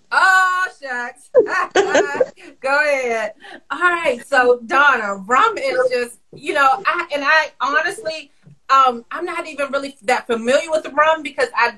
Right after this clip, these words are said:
don't, the only time I think about rum is, like, rum and Coke. That's, like, the only thing I know.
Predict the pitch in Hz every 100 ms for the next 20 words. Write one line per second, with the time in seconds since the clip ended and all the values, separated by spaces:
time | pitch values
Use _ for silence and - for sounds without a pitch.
0 | 196 254 285 - _ - - - 277 494
1 | 494 415 330 311 - 339 302 269 254 262
2 | 254 226 196 240 277 277 247 202 247 277
3 | 262 - 240 277 285 269 254 233 233 202
4 | 160